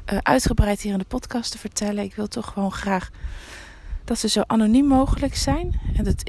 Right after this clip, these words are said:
inspireert heus wel eens tot een bepaald, eh, onderwerp te bespreken. Maar ik wil niet dat, eh, ja, dat andere ouders het gevoel hebben dat ik hun verhaal gebruik. <coughs>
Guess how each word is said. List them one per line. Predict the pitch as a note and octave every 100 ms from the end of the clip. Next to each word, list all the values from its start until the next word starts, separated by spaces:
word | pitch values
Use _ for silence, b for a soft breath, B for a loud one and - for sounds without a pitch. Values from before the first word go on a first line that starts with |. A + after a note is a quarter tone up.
| -
inspireert | A3+ - - A3 A3
heus | - G#3+ C4
wel | A3 G#3
eens | F#3+ - -
tot | - A#3
een | G#3
bepaald, | F#3+ - F#3 F#3+ - - - -
eh, | - F3+ E3
onderwerp | B3 C#4 C4 B3+
te | -
bespreken. | G#3+ - - - G#3+ G#3 G#3
Maar | G3 F#3+ F#3 - - - - - - - -
ik | G3 G3+
wil | G#3 G#3
niet | G#3 G#3+ - B B B B B
dat, | - G3 F#3+ - - -
eh, | - E3+ E3 - - - - -
ja, | - G#3+
dat | F#3
andere | - G3+ G3 F#3+
ouders | G3 F#3+
het | - -
gevoel | F#3+ - F#3+
hebben | F3 F3+
dat | F3 F3
ik | -
hun | - F3 F3 B B B B
verhaal | - F#3 F3+ F3+ F3
gebruik. | - - - F3 F3+ G#3 E4 - - - B B B B B B B B B B - - - -
<coughs> | - - - -